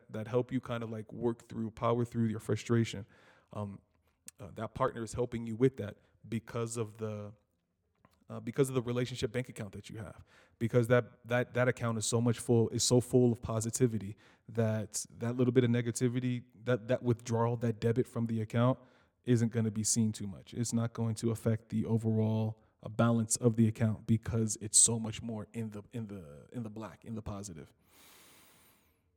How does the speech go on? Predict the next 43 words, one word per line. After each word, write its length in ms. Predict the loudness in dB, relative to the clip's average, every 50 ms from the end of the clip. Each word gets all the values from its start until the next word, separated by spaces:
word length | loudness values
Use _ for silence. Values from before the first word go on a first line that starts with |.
| _ _ _ -4
And 140 | -2 2 4
working 300 | 4 4 4 4 2 2
on 80 | 2
friendship 520 | 2 2 2 2 2 2 2 -2 -2 -4 -6 -14 -20 -20 -20 _ -12 -6
and 100 | 0 2
anything 300 | 2 2 2 2 2 2
else 160 | 2 0 0
doesn't 240 | -2 -4 -4 -4 -2
work 220 | 0 0 0 0 -4
whenever 300 | -8 -8 -8 -8 -6 -6
you're 140 | -6 -6 -6
in 160 | -6 -6 -6
that 180 | -4 -6 -6 -4
really 320 | -4 -4 -2 -2 -4 -4
kind 220 | -4 -6 -6 -6
of, 100 | -6 -8
like, 120 | -10 -14 -14
toxic 420 | -10 -10 -8 -8 -8 -10 -10 -10 _
place. 400 | -8 -6 -6 -6 -8 -14 -18 -18 -20 -20 _ _
And 140 | -8 -6 -6
it's 160 | -6 -4 2
really, 400 | 4 6 8 8 8 6 6 6
uh, 240 | 4 2 0 -4 -6 -10 -8 -6
it's, 320 | 0 4 4 4 4 4 0
it's, 320 | -4 0 2 2 2 4 4
it's 160 | 6 8 8
a 40 | 8
wonder 400 | 8 8 8 8 10 10 8 8
to 500 | 8 4 4 6 8 8 8 8 6 4 4
recognize. 640 | 4 4 4 4 0 -2 -4 -6 -10 -14 -18 -18 -8
It's 160 | -8 -2 0 0
a 60 | 2
wonder 280 | 4 4 6 6 6 6
to 160 | 6 4 4
have 200 | 4 4 4 2
a 60 | 2
partner 320 | 2 2 0 0 0 -2 -4
that 240 | -4 -4 -4 -4 -4
is 180 | -6 -6 -4
patient 340 | 0 2 2 2 2 2 0
enough 260 | 0 0 0 0 0
with 160 | 0 0 2 2
you. 160 | 2 0